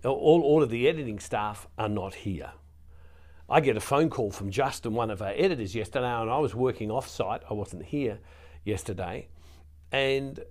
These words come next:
uh, he says, "Have you recorded the daily devotion?" I said, "Oh, no, I'm coming in tomorrow to get it done." And he said, "Well,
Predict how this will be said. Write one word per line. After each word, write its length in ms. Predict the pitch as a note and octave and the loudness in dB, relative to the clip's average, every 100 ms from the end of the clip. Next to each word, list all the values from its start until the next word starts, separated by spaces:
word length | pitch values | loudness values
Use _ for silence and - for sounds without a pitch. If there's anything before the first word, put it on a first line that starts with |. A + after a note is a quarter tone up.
| - | -14
uh, 680 | - - - - - - D2 C#2 - - | -8 -6 -6 -6 -6 -6 -8 -10 -18 -10
he 160 | B2+ D3+ | -4 -2
says, 360 | - F3 B2+ G2+ | 2 2 0 -4
"Have 180 | C3+ D3 | -2 2
you 140 | E3+ | 4
recorded 420 | D#3+ D#3 G3+ F#3 D3 | 2 4 4 4 0
the 60 | |
daily 300 | C3 B2 B2+ | 0 0 0
devotion?" 360 | B2+ F#3 G3 D#3 | 0 0 0 0
I 100 | D#3 | 0
said, 180 | G3+ G#3+ | 2 4
"Oh, 120 | A#3 | 4
no, 180 | G3+ D#3 | 4 2
I'm 100 | D3+ | 2
coming 240 | A3 A3 | 2 4
in 100 | F#3+ | 2
tomorrow 440 | F3 F#3 F#3 D3 | 2 2 4 4
to 80 | C#3 | 0
get 180 | C3 D3+ | 2 2
it 120 | D3 | 2
done." 340 | D#3 A3 G#2+ E2 - - - - - - - | 2 4 2 -4 -16 -20 -20 -20 -20 -20 -4
And 140 | C#3 D#3+ | 2 2
he 80 | |
said, 260 | C#3 F3 D3 | 2 2 0
"Well, 240 | D3 D#3 | 2 2